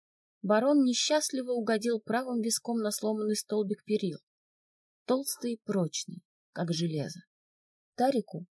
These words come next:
довелось дважды видеть вблизи внезапную смерть. Позапрошлом году в городе понёсшие лошади габары мясника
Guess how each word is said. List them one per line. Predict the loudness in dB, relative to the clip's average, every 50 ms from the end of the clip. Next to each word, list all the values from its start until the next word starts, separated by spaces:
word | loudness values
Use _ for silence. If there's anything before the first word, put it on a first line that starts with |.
| _ _
довелось | 2 2 4 4 2 2 2 2 0
дважды | 2 4 4 4 4 4 0 -4
видеть | -2 -2 -2 -2 -2 -4 -8 -6
вблизи | -2 2 2 2 2 2 0 -4 -4 -8 _ _ -6
внезапную | 0 2 4 4 4 4 2 0 0 0 -2 -2 -2 -2
смерть. | -2 -2 -2 -2 -2 -2 -6 -12 -16 -20 -20 _ _ _ _ _ _ _ _ _ _ _ _ _ _
Позапрошлом | 0 4 4 4 4 4 0 0 0 0 -2 2
году | 2 2 2 2 0 -2 -2 -4
в | -6 -2
городе | 2 4 6 6 6 4 2 0 -4 -10 -10 -4
понёсшие | 0 2 2 2 2 2 2 2 2 2 0
лошади | 0 0 0 0 0 -2 -4 -4 -4 -6 -8 -8 _ -10
габары | -4 -4 -2 0 0 0 2 2 0
мясника | 0 -2 -2 -4 -6 -6 -4 -2 -2 -2 -2